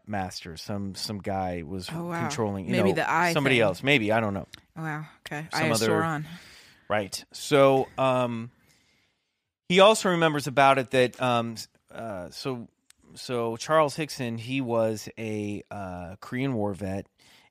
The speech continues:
Speaker 1: and, um, he had been in battle. He'd seen combat, and he remembers, uh, sort of a moment where he was thinking, "Okay, if these guys are gonna kill me, just kill me right now." But he heard his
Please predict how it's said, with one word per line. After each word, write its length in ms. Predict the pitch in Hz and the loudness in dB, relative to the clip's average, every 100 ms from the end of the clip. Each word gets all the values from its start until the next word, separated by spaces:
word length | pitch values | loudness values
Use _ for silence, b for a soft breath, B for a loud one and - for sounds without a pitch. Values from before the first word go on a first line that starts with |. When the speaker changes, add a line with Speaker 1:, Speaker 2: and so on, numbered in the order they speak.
| - | -14
Speaker 1:
and, 500 | 104 104 101 101 98 - | -10 -8 -6 -6 -8 -12
um, 500 | 107 98 95 92 90 | -12 -8 -8 -10 -14
he 880 | _ - 123 120 117 117 113 113 107 | _ -14 -10 -8 -8 -8 -8 -8 -10
had 360 | 113 107 98 92 | -8 -6 -6 -6
been 180 | 120 120 | -6 -4
in 140 | 120 | -2
battle. 320 | 107 95 95 | -2 -2 -2
He'd 220 | 98 104 92 | -6 -8 -10
seen 340 | - 120 117 | -8 -8 -8
combat, 640 | - 110 101 90 87 82 - b b b | -8 -8 -8 -8 -8 -10 -12 b b b
and 100 | 107 | -10
he 200 | 104 120 | -8 -4
remembers, 640 | 135 131 120 117 110 104 110 | -2 -2 0 -2 -2 -6 -10
uh, 520 | - _ - - 104 | -16 _ -20 -18 -16
sort 300 | 104 - 117 | -12 -8 -6
of 80 | 110 | -6
a 60 | |
moment 360 | 107 117 131 104 | -2 0 0 -4
where 160 | 107 107 | -6 -8
he 160 | 107 | -6
was 180 | 107 101 | -8 -8
thinking, 360 | - 107 107 95 | -10 -10 -10 -10
"Okay, 220 | 95 107 | -8 -8
if 100 | 98 | -8
these 180 | 113 110 | -10 -6
guys 260 | 117 110 | -4 -4
are 60 | 101 | -6
gonna 140 | 101 | -10
kill 260 | 92 - 110 | -12 -10 -8
me, 120 | 101 | -8
just 200 | 95 92 | -10 -14
kill 220 | - 110 101 | -12 -10 -8
me 160 | 95 | -8
right 240 | 87 87 71 | -8 -10 -10
now." 480 | 85 90 82 82 - B B B B | -12 -12 -12 -16 -20 B B B B
But 80 | 120 | -6
he 100 | 123 | -6
heard 500 | 110 139 143 151 139 | -6 -2 2 2 2
his 460 | 139 127 123 117 | 2 2 0 -4